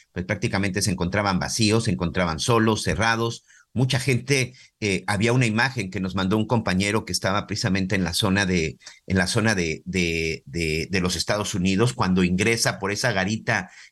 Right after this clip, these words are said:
que, pues, todos los fines de semana está llena y sobre todo saturada de automovilistas en ambos sentidos. Bueno, pues, en esta ocasión estaba vacía porque también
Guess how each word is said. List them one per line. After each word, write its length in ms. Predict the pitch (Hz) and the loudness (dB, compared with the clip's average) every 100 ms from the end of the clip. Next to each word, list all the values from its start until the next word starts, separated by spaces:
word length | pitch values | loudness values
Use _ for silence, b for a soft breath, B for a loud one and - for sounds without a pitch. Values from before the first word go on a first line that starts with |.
| - | -6
que, 120 | 123 | -6
pues, 200 | 92 90 | -4 -2
todos 160 | 113 120 | 2 2
los 140 | 101 | 2
fines 240 | 117 110 | 0 0
de 80 | 95 | 2
semana 400 | 92 90 101 110 | 0 2 2 0
está 400 | 95 - - 107 | 0 -2 -4 -4
llena 500 | - 110 117 110 101 | -2 0 2 4 2
y 140 | 92 90 | 2 0
sobre 260 | - 87 | 0 0
todo 180 | 85 113 | 2 2
saturada 520 | 107 92 92 92 107 107 | 2 -2 2 2 2 2
de 40 | |
automovilistas 920 | 90 90 87 85 92 104 - 104 92 - B B B | -2 -4 -4 -2 -2 -2 -2 -2 -2 -10 B B B
en 140 | 98 | 2
ambos 220 | 110 113 | 2 0
sentidos. 480 | 104 90 - 107 117 | 0 -4 0 2 2
Bueno, 180 | 98 101 | 2 0
pues, 100 | 92 | 0
en 100 | 98 | 0
esta 160 | 98 117 | 0 0
ocasión 300 | - 110 98 | 0 0 -2
estaba 320 | 95 104 98 | 0 -2 0
vacía 520 | 90 92 127 113 110 | 0 2 2 2 0
porque 340 | 113 120 135 | 0 0 0
también 440 | 131 120 110 101 | -2 0 0 -2